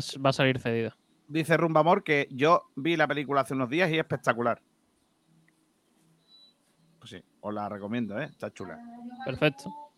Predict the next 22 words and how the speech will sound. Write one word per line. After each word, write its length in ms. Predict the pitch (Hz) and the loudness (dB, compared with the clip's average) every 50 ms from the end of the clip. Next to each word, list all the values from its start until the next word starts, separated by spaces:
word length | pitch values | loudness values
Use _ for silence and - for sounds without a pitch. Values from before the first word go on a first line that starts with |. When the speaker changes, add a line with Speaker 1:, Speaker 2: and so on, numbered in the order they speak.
| _ _ _ _ _ - - - - - - - - - - | _ _ _ _ _ -20 -20 -20 -20 -20 -18 -18 -12 0 8
Speaker 2:
Vale, 280 | - 180 185 185 185 - | 8 10 10 10 6 6
eh, 1300 | - 165 165 165 165 160 160 160 160 160 160 160 156 151 156 151 151 151 147 147 147 147 147 147 147 147 - | 4 4 6 6 6 6 8 8 8 8 8 6 6 4 2 0 0 0 -2 -2 -2 -2 -2 -2 -2 -2 -2
eh, 180 | - 147 151 139 - | 0 2 2 4 4
cuéntame 440 | 175 190 185 220 220 240 233 233 220 | 2 4 4 6 6 6 6 6 6
cosas 280 | - - - 214 220 | 4 2 4 4 2
del 220 | 175 214 214 208 175 | 6 6 4 4 4
fútbol 520 | - 220 208 175 214 208 208 208 202 196 | 0 0 4 6 8 8 10 8 8 8
femenino, 560 | - 196 196 196 220 277 294 262 208 180 156 | 6 6 6 6 6 4 4 6 6 6 6
porque 240 | 135 143 147 131 143 | 6 4 2 4 6
hay 120 | 151 170 185 | 6 6 6
dos 140 | 202 208 | 6 6
noticias, 600 | 196 196 190 - 190 185 - 185 180 175 175 170 | 6 4 4 4 2 0 2 6 6 8 8 8
Rocío, 560 | 156 156 165 160 - 175 175 170 170 165 165 165 | 6 4 0 0 0 0 2 4 4 6 6 6
en 80 | 160 | 6
las 100 | 160 156 | 6 6
últimas 380 | 160 170 160 170 165 165 156 147 | 4 4 0 2 4 4 6 6
horas 260 | 165 170 170 160 156 147 | 8 8 8 8 8 6
relacionadas 480 | 147 147 151 143 151 151 151 156 151 | 6 2 2 2 2 2 2 2 2
con 120 | - 160 156 | 0 -2 -4
el 100 | 156 151 | -2 2
Málaga 280 | 156 160 160 151 151 | 4 4 6 6 4
femenino. 600 | 143 - 156 151 151 156 180 196 196 214 247 - | 2 2 -2 -2 -2 -2 -2 0 0 -2 -4 -4